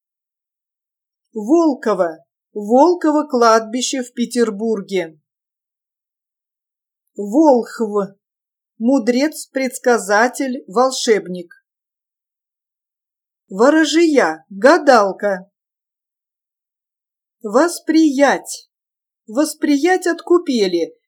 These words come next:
При христианском обряде крещения крестные родители принимают на руки ребенка,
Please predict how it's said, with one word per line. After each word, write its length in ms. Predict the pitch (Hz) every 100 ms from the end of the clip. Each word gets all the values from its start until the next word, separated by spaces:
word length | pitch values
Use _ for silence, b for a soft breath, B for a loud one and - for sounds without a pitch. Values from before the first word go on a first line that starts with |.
| _
При 280 | 240 262 247
христианском 920 | 277 254 247 277 254 247 240 247 226
обряде 480 | 233 233 240 214 220
крещения 720 | - 226 220 - 320 339 285
крестные 680 | 254 247 254 226 - 226 208
родители 680 | 214 202 262 339 330 240 208
принимают 840 | 254 262 269 254 311 330 285 -
на 240 | 247 277 311
руки 320 | 294 294 240
ребенка, 760 | 220 180 262 330 311 285 277